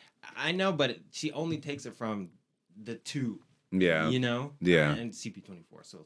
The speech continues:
Speaker 1: three. But, like,
Speaker 2: But that's
Speaker 1: I
Speaker 2: essentially the same thing.
Speaker 1: it, they're all the same sort of thing. And
Speaker 2: 'Cause it all comes from, like, the Reuters or whatever the fuck, like, you know, those,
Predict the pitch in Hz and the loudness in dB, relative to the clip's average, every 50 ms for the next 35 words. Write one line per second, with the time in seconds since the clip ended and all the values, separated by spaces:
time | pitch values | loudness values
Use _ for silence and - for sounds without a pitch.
0 | _ - 95 78 73 _ _ _ _ - - - _ _ - 113 110 104 107 107 | _ -20 -20 -20 -20 _ _ _ _ -20 -20 -20 _ _ -12 -10 -8 -6 -6 -4
1 | 101 92 87 73 80 80 80 78 73 - - - - - - _ - - - - | -2 -2 0 2 4 2 2 2 0 -2 -6 -6 -8 -10 -16 _ -14 -14 -14 -14
2 | - - - 127 151 - 117 107 101 - 98 90 82 80 - - 73 67 67 - | -14 -10 -4 0 4 6 6 6 6 6 6 4 4 4 0 -2 -2 -2 -4 0
3 | - - 226 - 208 220 226 220 220 214 180 180 - - 170 170 170 160 160 165 | 2 2 2 4 4 6 8 10 8 8 6 4 0 0 0 0 0 -2 -2 -2
4 | 160 151 151 - 170 170 127 95 95 95 95 - _ _ - 131 135 127 127 135 | -4 -4 -2 -2 -2 -2 -2 -4 -6 -10 -12 -16 _ _ 10 12 12 12 12 12
5 | 139 135 135 139 135 120 131 131 123 117 113 101 110 98 95 101 107 107 104 104 | 12 12 12 12 12 12 10 10 12 12 12 12 12 12 12 12 12 12 12 12
6 | 104 107 107 107 101 90 98 98 92 98 98 101 101 101 98 92 - - 104 98 | 12 12 10 10 8 8 8 8 8 10 10 10 10 8 6 6 8 8 8 8
7 | - 98 92 90 101 98 98 98 95 92 92 90 | 8 6 6 6 6 8 8 8 8 8 6 6